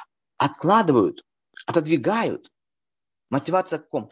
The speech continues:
Что вот дети, работа, учеба и так далее, да? Друзья мои, истинное послушание —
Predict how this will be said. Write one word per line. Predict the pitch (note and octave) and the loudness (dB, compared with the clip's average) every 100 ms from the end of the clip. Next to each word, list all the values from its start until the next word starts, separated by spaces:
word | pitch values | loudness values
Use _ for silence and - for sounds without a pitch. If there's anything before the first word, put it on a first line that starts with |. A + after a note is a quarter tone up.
| - | -20
Что | - D#3+ | -8 -2
вот | D#3 A2+ | -2 -2
дети, | A#2+ D#3+ D#3 D3 C#3+ | -2 2 2 0 -6
работа, | D3+ C3 B2+ D#3 D3+ C#3+ | -6 -8 -4 -2 -2 -4
учеба | C3+ D3 - D3+ C3 | -6 -8 -8 -8 -8
и | |
так | B2 | -6
далее, | C3 A#2 | -4 -4
да? | G#2+ E3 - - _ _ | 0 0 -2 -18 _ _
Друзья | G2+ G#2 B2 C#3 | -14 -4 -2 0
мои, | G#2+ C2 - _ _ _ - - _ | -2 -10 -18 _ _ _ -20 -20 _
истинное | E3 E3+ G3 G3+ | -6 -6 -6 -8
послушание — | F#3 - D3 - C3+ G2 B1 | -8 -8 -8 -4 -4 -4 -10